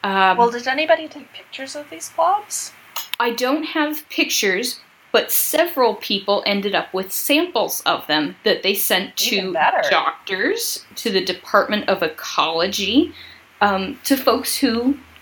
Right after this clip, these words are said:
Speaker 1: might know a thing or two about this shit.
Speaker 2: Go
Speaker 1: Liz,
Speaker 2: Team
Speaker 1: that doesn't
Speaker 2: Science, jeez.
Speaker 1: Go Team Science is right.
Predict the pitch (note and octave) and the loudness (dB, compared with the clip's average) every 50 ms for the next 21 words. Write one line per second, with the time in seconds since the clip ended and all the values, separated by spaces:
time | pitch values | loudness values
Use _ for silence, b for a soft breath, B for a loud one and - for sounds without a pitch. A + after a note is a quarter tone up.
0 | - - - - - - - - G3 G3 A3+ C#4+ - B3 B3 A#3+ C#4 F#4+ A#4 A#4 | -20 -20 -20 -20 -20 -12 -4 0 2 4 4 4 2 2 4 6 6 6 6 6
1 | - - E3 D#3 D3+ D#3+ F3 - - - F3+ - - - E3 D#3 - - - - | 4 0 0 0 0 -2 -2 -2 -2 -2 -2 -2 0 2 2 2 2 0 -2 -4
2 | D3+ - - - - - F#3 - - - - - - - - - - _ - _ | -2 -2 -2 -2 0 0 0 0 -2 -4 -10 -20 -20 -20 -20 -20 -20 _ -20 _
3 | _ _ _ _ _ _ _ _ - - - - G#3 - B3+ C#4+ D#4 D#4 D4 C#4+ | _ _ _ _ _ _ _ _ -20 -6 -2 0 0 2 2 4 4 6 6 6
4 | A#3 C#4+ - - D#3+ G#3 - - - E3 D3+ - - - - - G#3 B3 D#4+ F#4 | 4 4 2 4 2 4 4 4 2 2 2 0 -4 -8 -4 -2 0 0 0 0
5 | D#4 F#3+ - - - - B3 B3+ - - D4 D4+ F4 F4 - - D#4+ D4 C4+ B3+ | -2 -10 -10 -12 -10 -10 -10 -6 -2 0 2 4 4 4 4 4 4 4 2 4
6 | - C#4 C4+ C4 C4 C4 C4 B3+ A#3 G#3 G3 - - - - F4+ - - - - | 4 2 4 4 4 2 2 2 0 -2 -4 -6 -4 -2 0 0 0 0 -2 -6